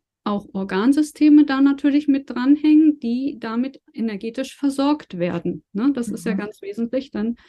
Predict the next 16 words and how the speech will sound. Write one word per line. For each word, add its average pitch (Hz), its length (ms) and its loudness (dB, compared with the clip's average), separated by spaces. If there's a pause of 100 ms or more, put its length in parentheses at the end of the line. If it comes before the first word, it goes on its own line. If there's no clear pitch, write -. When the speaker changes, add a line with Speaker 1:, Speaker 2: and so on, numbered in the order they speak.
(260)
Speaker 1:
für - 260 -6
die 233 160 -4
Gesundheit. 240 760 -2 (480)
Speaker 2:
Mhm, 185 420 -4 (140)
mhm. 208 340 -6 (120)
Speaker 1:
So, 269 160 2
und 247 160 2
wir 240 160 4
haben 294 240 6
entlang 240 560 2
der 196 140 -2
Drüsen 339 540 0
im 226 180 -2
Körper 302 540 2 (180)
diese, 285 560 2 (1160)
äh, 233 300 -2